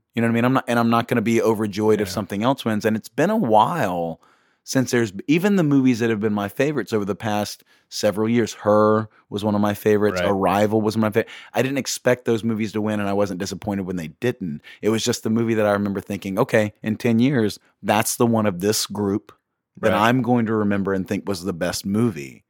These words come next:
Speaker 2: Right.
Speaker 1: So it is kinda interesting. I'm very curious, but I have no idea <laughs> who's gonna take it.
Speaker 2: Right.
Speaker 1: And I'm not, uh, emotionally invested the way that I used to be. Not because I don't love movies. I'm just not emotionally invested of these eight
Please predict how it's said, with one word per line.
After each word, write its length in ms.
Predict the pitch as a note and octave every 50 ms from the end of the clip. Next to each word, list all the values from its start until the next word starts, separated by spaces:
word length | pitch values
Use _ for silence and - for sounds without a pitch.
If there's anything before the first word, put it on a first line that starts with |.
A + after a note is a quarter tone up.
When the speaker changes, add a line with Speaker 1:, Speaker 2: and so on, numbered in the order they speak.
| _ -
Speaker 2:
Right. 260 | F#2 F#2 F2+ F2+ - _ _ _ _ _ _ _ _
Speaker 1:
So 220 | - - D3 D3 D#3
it 100 | E3 G3+
is 100 | A3 -
kinda 260 | - A3+ A3 G#3+ F#3
interesting. 400 | F3+ F3+ - - C3 - A#2 A2+
I'm 120 | A2+ A2
very 320 | F#2 B2 B2 C#3 F3 G3+ F#3
curious, 480 | - - - C3 C3 C#3 C#3+ C#3+ -
but 120 | - A#2+ A2+
I 60 | G#2+
have 180 | G2+ G2 F#2
no 280 | E2+ F#2+ G2+ A2 B2+ D3+
idea 500 | E3 F3 D#3+ B2+ G#2 G2+ G2 G2+ A2+ A#2+ - - - _
<laughs> 200 | _ _ _ _ _
who's 200 | - C#3 B2 A2+
gonna 220 | - A#2+ A#2 A2+
take 280 | G#2+ - G2 F#2 F2+ -
it. 220 | G#2+ A2 - _ _ _ _
Speaker 2:
Right. 240 | - F#2 F#2 F#2 F2+ -
Speaker 1:
And 320 | A#2+ B2+ C3+ D3 D3+ D#3 -
I'm 300 | - C3+ C3 B2+ B2 B2 B2+
not, 520 | C3+ C3+ C#3+ C#3+ C#3 - _ - - - _ _ _ _ _ _ _ _ _ _ _ -
uh, 360 | - A#2 A#2 A#2 A2+ A2+ G#2+ -
emotionally 880 | C3 C3 B2+ B2+ B2+ C3+ C#3+ D3 - - - C3+ B2+ B2 B2 A#2+ A#2
invested 840 | A#2 A2+ A2 G2+ - A#2+ A#2+ A#2 - - - A2+ F#2 C#2+ A#1+ E2 - _ _ _ _ _ _ _ _ _ _
the 140 | G2+ G2 G#2+
way 220 | G#2+ G#2+ G#2 G#2 G#2
that 140 | G2 G#2 G2
I 60 | G2
used 260 | G2 G2 G2 F#2 - -
to 40 |
be. 180 | G2 F2+ G2 F2+
Not 220 | E2+ A2 A#2+ A#2+
because 240 | A#2+ B2+ - C3+ G#2+
I 60 | A#2+
don't 160 | A2+ A#2 A2+ A2
love 160 | A2+ A2 G2
movies. 340 | G#2+ A2 A2 G#2 G#2+ F#2+ -
I'm 140 | F#2+ G2+
just 180 | F#2 F#2+ F#2 -
not 260 | G#2 G2+ G2 G#2 G#2
emotionally 440 | G#2+ G2+ G2+ G2 G2 - - G2 G2
invested 420 | G2 F#2+ F2+ F2+ F2 - - F2
of 140 | E2+ D#2+ D#2
these 240 | E2 F2 F#2+ G#2 -
eight 340 | F#2 E2 E2 E2+ - -